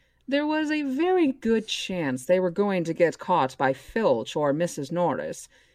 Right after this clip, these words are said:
and Harry felt he was pushing his luck, breaking another school rule today.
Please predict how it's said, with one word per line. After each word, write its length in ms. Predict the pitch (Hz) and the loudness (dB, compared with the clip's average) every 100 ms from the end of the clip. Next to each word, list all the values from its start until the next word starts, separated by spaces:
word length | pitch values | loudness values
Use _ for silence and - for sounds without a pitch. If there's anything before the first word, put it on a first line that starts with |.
| _ - | _ -12
and 260 | 190 196 185 | -6 -4 -4
Harry 380 | 175 220 226 | -4 -2 0
felt 400 | 208 - 202 143 | -2 -2 2 0
he 160 | - 180 | 0 0
was 280 | 175 165 - | 0 0 -4
pushing 400 | 202 196 175 165 | -4 -4 -2 -4
his 200 | 170 156 | -4 -4
luck, 400 | 160 131 - - _ _ _ | -2 -2 -6 -18 _ _ _
breaking 400 | - 180 220 247 | 0 0 4 4
another 340 | 247 247 247 247 | 6 4 4 2
school 460 | - - 240 247 | -2 -2 0 0
rule 340 | 208 214 185 156 | 2 2 2 0
today. 480 | - 139 80 85 | -4 -6 -6 -10